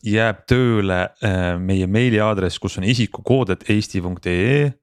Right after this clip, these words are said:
ja tehniliselt tõesti see meiliaadress ei olnud ju ko-, automaatne kirjakast, vaid see oli, mm, suunamise aadress.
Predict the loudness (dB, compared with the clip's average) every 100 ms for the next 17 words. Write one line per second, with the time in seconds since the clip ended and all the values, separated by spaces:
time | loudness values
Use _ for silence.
0 | -20 -20 -20 _ -4 2 2 4 2 0
1 | -2 0 0 0 -4 -2 0 0 0 0
2 | -2 -4 -4 -2 0 -2 -6 -8 -6 -2
3 | 0 -2 0 0 0 -4 -2 0 0 0
4 | -2 -2 -4 -6 -2 -2 0 -2 -4 -10
5 | -12 -12 0 2 2 0 0 0 0 -2
6 | -4 -6